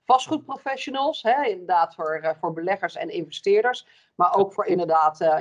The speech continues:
ja, eh, mensen die in commercieel vastgoed, eh, opereren. Dus in die zin is dat heel breed.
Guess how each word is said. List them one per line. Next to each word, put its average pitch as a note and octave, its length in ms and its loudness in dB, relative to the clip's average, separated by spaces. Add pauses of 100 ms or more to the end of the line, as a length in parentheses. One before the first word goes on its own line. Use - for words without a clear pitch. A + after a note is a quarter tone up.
ja, F3+ 280 2 (300)
eh, E3+ 180 0
mensen F3 320 -2
die F3 80 0
in E3 100 -6
commercieel F#3 480 0
vastgoed, A#3+ 540 -4
eh, A3+ 240 -2
opereren. A3+ 680 0
Dus F#3+ 160 -2
in F3 160 -4
die G#3 140 -6
zin F#3+ 160 -2
is F3+ 160 -8
dat - 160 -8
heel E3 200 0
breed. D#3 680 -2